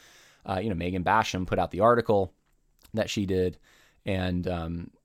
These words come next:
and, and really poking a lot of holes in this narrative. And it's, in Todd Benkert, again, you know,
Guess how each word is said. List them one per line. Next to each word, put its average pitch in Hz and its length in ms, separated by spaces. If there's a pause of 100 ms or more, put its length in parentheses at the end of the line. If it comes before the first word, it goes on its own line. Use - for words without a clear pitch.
(280)
and, 104 160
and 123 220
really 175 260
poking 151 320
a 107 80
lot 104 140
of 95 60
holes 123 580 (360)
in 117 100
this 104 180
narrative. 131 600
And 127 120
it's, 123 220
in 117 160
Todd 110 240
Benkert, 131 360
again, 117 360 (400)
you 123 80
know, 117 140